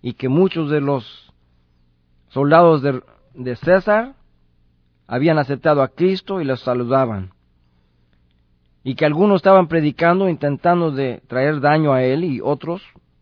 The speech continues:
estaban tomando confianza y predicando. Y lo único que le importaba a Pablo es que Cristo era predicado.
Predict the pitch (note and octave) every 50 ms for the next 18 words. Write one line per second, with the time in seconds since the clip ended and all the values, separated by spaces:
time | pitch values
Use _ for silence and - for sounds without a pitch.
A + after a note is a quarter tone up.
0 | _ _ _ _ _ _ _ _ _ _ - G2+ - - C#3+ C#3+ C#3+ C#3 C3 A#2+
1 | G2+ - - _ - B2+ C3 C#3 C#3+ D3 C#3+ - - A#2+ A#2 G#2+ - C#3+ D3 D#3
2 | E3+ - - G#3+ B3 A#3 - _ _ _ _ _ _ _ _ _ _ _ _ _
3 | _ _ _ _ _ - B2+ B2 - C3 C3+ B2+ B2 - - C3+ C3 B2 A2 G#2+
4 | - - _ _ _ _ _ _ _ - C#3 C3 C#3+ F3 G#3+ A3+ G#3+ F#3 F#3+ F3
5 | - F3+ E3 D#3+ D3+ C3+ D3 C#3 - F3 E3+ D#3+ D3 - - C#3+ C3+ B2+ C#3 D3
6 | - - C#3 D#3 D#3 - - D3 D3 C3+ - - _ _ - C#3 E3+ F#3 F3+ -
7 | - - B2 A2+ A2+ A#2+ - _ _ _ _ _ - C3 C#3 C3+ - - A#2+ A#2+
8 | G#2+ A#2+ A#2+ - G#3 A3 A3 G#3 E3 A#2